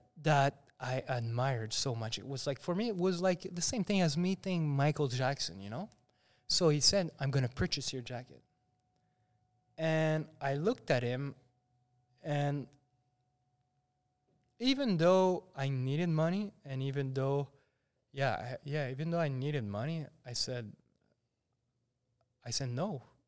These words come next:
you're not, you're not gonna ta-, you're not gonna purchase it. Like I said, it's a gift, and you keep it,"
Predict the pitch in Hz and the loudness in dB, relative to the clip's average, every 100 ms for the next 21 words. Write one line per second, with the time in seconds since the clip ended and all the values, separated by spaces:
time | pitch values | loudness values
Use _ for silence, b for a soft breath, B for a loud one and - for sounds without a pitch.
0 | _ _ _ 131 127 131 147 - _ _ | _ _ _ -20 -10 -4 -4 -6 _ _
1 | 127 120 117 147 160 151 156 151 151 - | -16 -8 -6 -4 -2 -4 -4 -6 -6 -6
2 | 123 113 110 135 151 147 123 123 139 160 | -6 -6 -4 -4 -4 -4 -6 -6 -6 -6
3 | - 165 165 _ _ _ _ _ _ 127 | -6 -6 -10 _ _ _ _ _ _ -6
4 | 147 180 147 - 110 110 - _ - 120 | -4 -4 -2 -2 -2 -4 -8 _ -10 -10
5 | 117 123 120 - _ _ 123 117 117 - | -6 -8 -8 -12 _ _ -14 -12 -12 -12
6 | 120 - | -14 -14